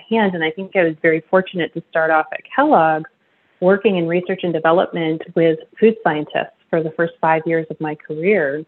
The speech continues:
um, in the food system. And, you know, they were from all continents except Antarctica, right? So I was working with people from all over the world with very global views about food and helping them manage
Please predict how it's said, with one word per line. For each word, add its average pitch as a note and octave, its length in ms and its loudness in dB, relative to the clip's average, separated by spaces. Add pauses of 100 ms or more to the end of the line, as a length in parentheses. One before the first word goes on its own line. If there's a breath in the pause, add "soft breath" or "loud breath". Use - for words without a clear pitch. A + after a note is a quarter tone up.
(600)
um, D#3 300 -2
in F#3 140 4
the F3 80 2
food D#3+ 240 -4
system. F3 480 -4 (1120 loud breath)
And, G3+ 500 4 (220 loud breath)
you A3+ 100 -4
know, G3 100 -2
they G3 140 2
were F#3+ 160 -2
from F#3+ 220 -6
all E3+ 140 -6
continents F3 580 -10
except - 500 -4
Antarctica, F3+ 760 0
right? F#3 360 2
So F#3 80 4
I E3+ 100 4
was E3+ 180 0
working F3 280 -6
with E3+ 100 -6
people F3+ 240 -2
from E3 160 -8
all F3 200 2
over F#3+ 200 0
the D#3 160 -10
world D#3 440 -2 (120)
with E3 240 -10
very F#3+ 240 4
global E3 380 -2
views D#3+ 320 -4
about D#3 260 -6 (100)
food F3+ 460 0
and E3 340 -4
helping F3+ 500 0
them D#3+ 440 -2
manage D#3+ 380 -6